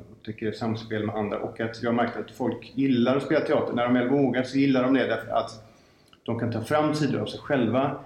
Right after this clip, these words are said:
som inte kommer fram i vardagen, därför att vi är ju väldigt, det sägs att vi är konflikträdda i Sverige, jag vet inte om det stämmer, men det innebär att vissa känslor som, eh, aggressioner eller liksom,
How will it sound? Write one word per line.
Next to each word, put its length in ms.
som 180
inte 160
kommer 160
fram 200
i 40
vardagen, 760
därför 200
att 80
vi 120
är 40
ju 100
väldigt, 560
det 80
sägs 220
att 80
vi 120
är 40
konflikträdda 580
i 160
Sverige, 320
jag 80
vet 80
inte 140
om 60
det 80
stämmer, 240
men 300
det 120
innebär 200
att 100
vissa 260
känslor 380
som, 480
eh, 40
aggressioner 760
eller 220
liksom, 580